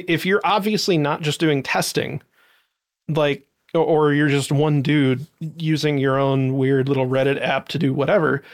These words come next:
like, un-, unless it's a situation like that, why can't you just go, "Okay, i-, if this is gonna be your quota, like, this is how much we're gonna charge you, and if you don't like it, well, fuck you, we're the ones with the data." But instead, they're, they're going,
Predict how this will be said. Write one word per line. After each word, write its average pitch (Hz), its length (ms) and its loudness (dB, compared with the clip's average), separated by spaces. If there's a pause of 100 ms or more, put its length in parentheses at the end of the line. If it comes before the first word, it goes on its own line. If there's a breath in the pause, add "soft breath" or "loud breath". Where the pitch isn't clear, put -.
(300 loud breath)
like, 156 100 2
un-, 170 140 0
unless 196 320 0
it's 196 120 -6
a 175 60 0
situation 202 500 2
like 175 220 2
that, 180 340 0 (920 soft breath)
why 160 220 2
can't 180 200 0
you 175 100 0
just 160 220 0
go, 165 260 4
"Okay, 156 520 2
i-, 143 60 -8 (140)
if 160 420 -4
this 170 180 0
is 160 100 -2
gonna 180 160 0
be 156 100 -2
your 135 140 -2
quota, 175 560 2
like, 156 240 -2
this 160 160 0
is 160 80 0
how 165 100 0
much 156 220 0
we're 143 60 0
gonna 147 180 0
charge 147 400 2
you, 139 160 -2
and 151 100 0
if 147 100 -4
you 156 60 -2
don't 151 180 0
like 151 240 0
it, 151 140 -2
well, 147 120 0
fuck 175 280 -2
you, 190 140 0
we're 147 140 2
the 143 60 0
ones 143 200 0
with 139 100 -4
the 110 60 -2
data." 170 420 -2 (1040)
But 139 360 0 (560)
instead, 156 480 0
they're, 139 400 2
they're 139 160 0
going, 135 500 0